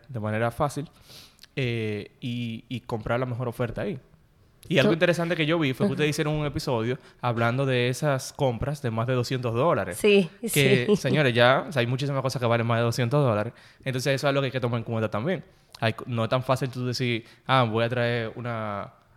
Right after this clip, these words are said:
Speaker 1: un iPhone, por ejemplo, lo voy a traer por el, por el courier". O sea, no pesa, es verdad, pero vale más de doscientos
Speaker 2: Sí.
Speaker 1: dólares. Entonces, es algo que hay que tomar muy en cuenta, porque a veces, como dijimos ahorita, la emoción te dice,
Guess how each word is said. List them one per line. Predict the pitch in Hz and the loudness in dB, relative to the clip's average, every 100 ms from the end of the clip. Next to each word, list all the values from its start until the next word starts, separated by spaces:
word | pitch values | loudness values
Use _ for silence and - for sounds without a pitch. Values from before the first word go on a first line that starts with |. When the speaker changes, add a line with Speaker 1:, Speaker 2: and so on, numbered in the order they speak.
| - | -6
Speaker 1:
un | 139 139 | -2 0
iPhone, | 113 - 101 | -2 -4 -6
por | 110 | -2
ejemplo, | 113 113 101 104 | -2 -2 -4 -4
lo | 101 | -2
voy | 110 | -2
a | 113 | -2
traer | 117 110 | -2 -2
por | 110 107 | -4 -6
el, | 101 | -6
por | - 107 | -4 -4
el | 95 | 0
courier". | 165 131 98 | 0 0 -2
O | |
sea, | 107 98 | -6 -6
no | 92 113 123 | -4 -4 -2
pesa, | 139 139 139 - - _ | -4 -4 -14 -18 -20 _
es | 110 | -2
verdad, | 120 110 131 - - | 0 0 -2 -8 -6
pero | 147 123 | -2 0
vale | 110 110 | 0 -4
más | 107 104 | -4 -6
de | |
doscientos | 101 101 107 101 | -6 -6 -6 -2
Speaker 2:
Sí. | 113 | 0
Speaker 1:
dólares. | 131 104 101 | 2 0 0
Entonces, | 107 113 - - _ - | -4 -6 -10 -20 _ -8
es | 123 | -4
algo | 127 131 | -2 -2
que | |
hay | 123 | -4
que | |
tomar | 127 120 120 | -4 0 0
muy | 120 123 | 0 -2
en | 143 | 0
cuenta, | 131 107 131 - - _ | 0 0 -4 -10 -20 _
porque | 127 120 117 | -2 0 0
a | |
veces, | 117 117 127 113 | 0 0 -2 -2
como | 117 110 | -4 -4
dijimos | 110 113 | -4 -6
ahorita, | 127 120 120 | -4 -4 -2
la | 110 | -2
emoción | 113 113 160 143 117 | -4 -6 -4 -4 -4
te | |
dice, | 113 175 156 | 0 2 2